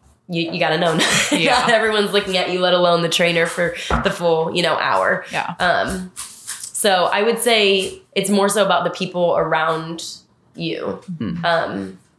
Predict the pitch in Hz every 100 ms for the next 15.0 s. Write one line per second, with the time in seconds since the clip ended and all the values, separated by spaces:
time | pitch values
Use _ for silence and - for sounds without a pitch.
0 | _ _ _ _ _ _ - 175 170 160
1 | 170 165 185 175 165 165 165 160 - 170
2 | 165 160 165 165 165 165 165 170 208 185
3 | 165 170 - 165 165 165 160 - 175 165
4 | 165 160 165 156 165 165 - 175 165 170
5 | 165 160 156 156 165 196 - - - -
6 | 165 180 170 165 165 175 - 175 160 165
7 | 170 170 185 185 190 208 196 - 165 160
8 | 156 165 156 156 160 156 156 - 160 -
9 | 208 - 185 - 175 175 165 151 170 -
10 | 165 170 165 160 165 160 160 156 170 160
11 | 160 156 156 160 160 156 165 160 156 151
12 | 107 147 - 160 104 156 170 180 180 180
13 | 170 92 85 - - - - - 95 -
14 | - - 92 104 - - 104 - 110